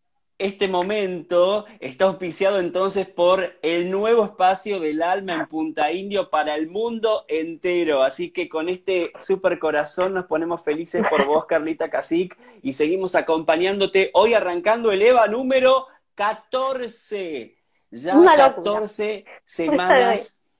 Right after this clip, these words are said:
Speaker 1: todos los
Speaker 2: Una locura.
Speaker 1: domingos encontrándonos con la mejor onda para acompañarte.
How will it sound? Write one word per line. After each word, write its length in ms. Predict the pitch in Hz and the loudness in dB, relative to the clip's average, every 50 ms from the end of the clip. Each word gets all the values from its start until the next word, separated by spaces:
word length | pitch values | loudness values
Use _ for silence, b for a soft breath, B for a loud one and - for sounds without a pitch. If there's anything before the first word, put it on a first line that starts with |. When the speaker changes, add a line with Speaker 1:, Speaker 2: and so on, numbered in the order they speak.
| _ _ _ | _ _ _
Speaker 1:
todos 300 | - 208 214 214 214 196 | 0 0 2 2 0 -2
los 80 | 180 165 | -2 -2
Speaker 2:
Una 80 | 156 156 | 2 4
locura. 180 | 339 330 285 240 | 6 8 8 8
Speaker 1:
domingos 340 | 190 185 180 180 180 180 170 | 6 4 2 0 0 -2 -2
encontrándonos 1040 | 156 156 151 147 156 156 160 156 165 170 170 175 175 165 170 175 170 170 175 175 | -2 -2 -2 -2 -2 -2 -2 -2 -2 -2 -2 -2 -4 -4 -4 -2 -2 -2 -4 -4
con 180 | - - 160 147 | -4 -4 -2 -2
la 100 | 143 135 | -2 -2
mejor 360 | 127 127 127 - - 151 151 | -2 -4 -4 -4 -4 -2 0
onda 280 | 156 160 170 165 156 143 | 0 0 0 0 0 0
para 160 | - 139 147 | 0 0 0
acompañarte. 1300 | 143 139 - 147 143 147 143 - 143 139 139 156 165 175 175 175 170 170 160 - - 170 165 165 165 B | 0 0 0 -2 -2 -2 2 2 2 2 4 2 2 2 2 0 0 -2 -4 -4 -2 -2 0 -2 -2 B